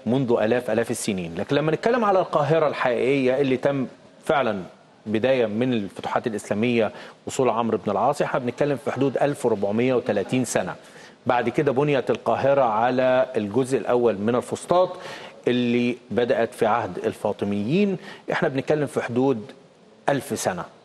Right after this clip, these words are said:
القاهرة من أقدم وأعرق المدن على مستوى العالم، كانت تسمى مدينة الألف مئذنة، فيها كثير من الجوامع. طبعًا احنا عندنا القاهرة الفاطمية عارفين شكلها ازاي، تم تطوير بعد كده القاهرة الخديوية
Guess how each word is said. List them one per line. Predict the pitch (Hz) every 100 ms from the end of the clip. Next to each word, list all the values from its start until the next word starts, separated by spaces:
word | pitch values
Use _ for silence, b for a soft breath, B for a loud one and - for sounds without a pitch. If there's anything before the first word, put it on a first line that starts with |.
| -
القاهرة | - 120 156 165
من | 127 127 -
أقدم | - 117 101 98
وأعرق | - 160 131 117 110
المدن | 110 110 131 123
على | 104 123 110
مستوى | 104 - 120
العالم، | 101 107 92 80 - -
كانت | 120 113
تسمى | 113 - 147 139 131
مدينة | 110 110 127 120
الألف | 107 - - 151 143 120 113
مئذنة، | 107 98 113 95 78 B B -
فيها | 135 131
كثير | 113 - - 147 151 117
من | 113 123
الجوامع. | 127 110 120 131
طبعًا | 240 214
احنا | 185 175
عندنا | 135 147 160
القاهرة | - 117 131 139
الفاطمية | 120 - 113 135
عارفين | 98 101 - 135 123 B B -
شكلها | 120 131 127
ازاي، | 101 117 104 98 -
تم | 202 170
تطوير | 139 135 139
بعد | 127 101 101
كده | 143 123
القاهرة | 107 - 123 131 127 110 B B 123
الخديوية | 117 - 113 107 120 135 123